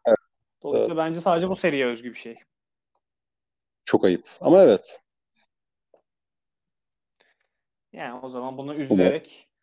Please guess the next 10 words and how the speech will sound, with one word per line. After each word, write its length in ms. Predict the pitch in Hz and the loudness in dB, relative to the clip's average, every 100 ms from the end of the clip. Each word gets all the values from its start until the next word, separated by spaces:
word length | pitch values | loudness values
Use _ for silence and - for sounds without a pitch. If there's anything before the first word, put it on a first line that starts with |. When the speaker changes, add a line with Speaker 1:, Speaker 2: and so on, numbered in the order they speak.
| _ _ _ | _ _ _
Speaker 2:
e, 260 | 131 120 120 | -20 -18 -14
başka 300 | 135 - 131 | -16 -14 -16
bir 60 | 123 | -14
sayı. 280 | 123 113 - _ _ _ _ _ _ _ _ _ _ | -14 -14 -16 _ _ _ _ _ _ _ _ _ _
Speaker 1:
<laughs> 720 | - 110 - - 123 - 107 98 _ | -4 -4 -4 -4 -4 -4 -12 -12 _
Speaker 2:
Possessive. 460 | 175 - 240 143 | -4 -4 -4 -6
Speaker 1:
Tatsız. 420 | 117 - 98 - 98 - - - _ _ _ _ _ _ _ _ _ _ _ | -6 0 0 0 -10 -10 -14 -20 _ _ _ _ _ _ _ _ _ _ _
Speaker 2:
Aynen. 440 | 151 135 117 113 - | -14 -12 -14 -18 -10
Speaker 1:
Çok 220 | - 156 | 2 4
absürt 360 | 113 120 117 - | 4 2 0 -10